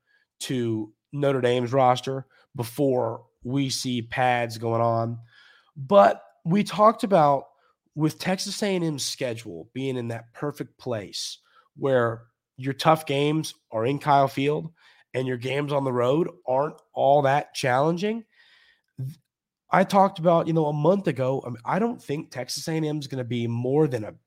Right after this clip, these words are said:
touchdown underdog in any game this offseason. I, I really don't. So looking at that and saying to myself, "Okay, the Aggies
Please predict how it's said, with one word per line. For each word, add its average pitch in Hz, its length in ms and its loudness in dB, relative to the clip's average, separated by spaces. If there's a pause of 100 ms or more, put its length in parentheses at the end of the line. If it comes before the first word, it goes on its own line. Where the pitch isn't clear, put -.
(220)
touchdown 165 600 0
underdog 120 600 2 (180)
in 143 180 -6 (160)
any 165 320 0
game 139 500 -2 (160)
this 113 160 -6
offseason. 90 460 -6 (540)
I, 131 260 -2
I 123 60 0
really 135 420 0
don't. 135 500 0 (400)
So 160 240 4
looking 170 460 2
at 117 140 -4
that 139 420 0 (560)
and 127 160 0
saying 143 360 0
to 131 60 0
myself, 117 640 -2
"Okay, 123 460 4 (1500)
the 135 140 0
Aggies 156 580 0